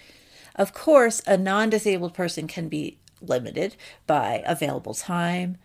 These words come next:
um, unexpected events, unexpected short-term illness like a cold or something,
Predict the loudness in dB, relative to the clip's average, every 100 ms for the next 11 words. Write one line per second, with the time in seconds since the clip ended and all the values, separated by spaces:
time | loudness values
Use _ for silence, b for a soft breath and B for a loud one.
0 | b b -8 -6 -4 -2 -2 0 0 0
1 | -2 -2 0 -2 -4 -4 -6 -4 -6 -6
2 | -8 -2 0 0 0 -2 -2 -2 -2 -2
3 | -4 -6 -8 -2 -2 0 -4 -2 -4 -4